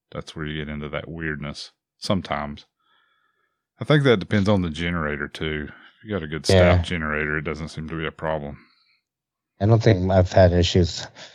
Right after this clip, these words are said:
Speaker 2: I was actually
Speaker 1: Uh-huh.
Speaker 2: surprised this weekend. I haven't started my generator in forever, like,
Speaker 1: <laughs> Yeah.
Speaker 2: over a year,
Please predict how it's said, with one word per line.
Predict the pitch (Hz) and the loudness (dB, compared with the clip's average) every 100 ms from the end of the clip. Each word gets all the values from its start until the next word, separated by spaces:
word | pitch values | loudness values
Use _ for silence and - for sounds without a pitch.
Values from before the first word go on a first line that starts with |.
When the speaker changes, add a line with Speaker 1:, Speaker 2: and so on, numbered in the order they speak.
| - | -4
Speaker 2:
I | - | 6
was | 165 190 | 8 8
actually | 143 139 | 4 2
Speaker 1:
Uh-huh. | 127 | 2
Speaker 2:
surprised | 135 143 123 | 6 6 6
this | 110 | 2
weekend. | 123 123 92 | 2 0 0
I | 101 | 4
haven't | 147 143 | 4 2
started | 120 117 110 | -2 0 2
my | 107 | 0
generator | 98 104 113 117 107 113 104 113 _ | 0 0 4 4 4 4 2 -2 _
in | 92 87 82 | -4 -4 -6
forever, | - 98 95 - 110 95 87 - _ _ _ _ - | -8 -8 -8 4 4 4 -2 -6 _ _ _ _ -6
like, | 98 92 | -4 -4
Speaker 1:
<laughs> | 73 101 | -6 0
Yeah. | 143 147 | 0 4
Speaker 2:
over | 131 117 110 | 2 4 2
a | |
year, | 98 104 110 98 92 | 2 4 6 8 6